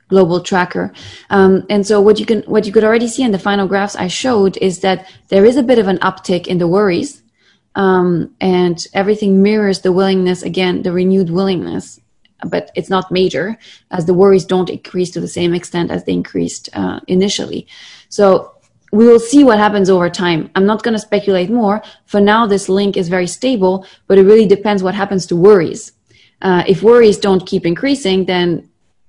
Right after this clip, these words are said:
according to the stable relationship, there won't be a renewed willingness. If worries again start rising, we could expect if it's stable. And another thing to note is that those who are more vulnerable, um,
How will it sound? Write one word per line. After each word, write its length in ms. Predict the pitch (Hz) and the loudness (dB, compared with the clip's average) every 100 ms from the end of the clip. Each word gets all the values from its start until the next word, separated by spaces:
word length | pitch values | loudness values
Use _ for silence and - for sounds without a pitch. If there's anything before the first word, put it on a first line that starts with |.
| _ | _
according 500 | - 185 190 202 190 | -8 -4 0 2 2
to 160 | 190 185 | 0 -2
the 120 | 170 | -4
stable 400 | 170 - 185 180 | -6 -2 0 0
relationship, 680 | 175 175 240 202 175 180 175 | -2 0 -2 -2 -4 -6 -4
there 140 | 180 | -2
won't 220 | 170 220 202 | 0 2 2
be 120 | 190 | 0
a 60 | |
renewed 340 | 170 170 165 160 | 0 0 0 -2
willingness. 560 | 127 76 117 233 254 - _ - _ | -8 -8 -6 -6 -6 -14 _ -20 _
If 140 | 190 | -2
worries 300 | 180 214 208 | 4 6 6
again 420 | - 170 202 202 190 | 2 -2 0 0 -2
start 320 | - 175 170 | -4 -6 -2
rising, 560 | 247 262 190 185 190 - _ | 0 0 0 0 -2 -8 _
we 80 | 190 | -2
could 160 | 190 | 0
expect 420 | 175 165 - 190 190 | 0 -4 -2 -2 -2
if 140 | 170 | -8
it's 140 | 170 | -10
stable. 460 | - 185 180 185 - _ - - _ _ | -8 -6 -6 -8 -12 _ -20 -20 _ _
And 360 | 214 208 196 - _ | 0 2 0 -4 _
another 320 | 208 247 311 | 0 2 2
thing 200 | 294 254 | 0 -2
to 100 | 226 | 0
note 360 | 190 220 190 180 | 0 2 0 0
is 200 | 190 175 | -4 -2
that 220 | 190 180 | -2 0
those 200 | 208 254 | 0 0
who 80 | 285 | -2
are 100 | 254 | 0
more 200 | 196 175 | 0 -2
vulnerable, 720 | 165 175 185 202 233 269 277 _ _ _ _ _ | -2 -2 -2 -4 -6 -6 -8 _ _ _ _ _
um, 420 | - 190 185 175 | -6 -2 -2 -2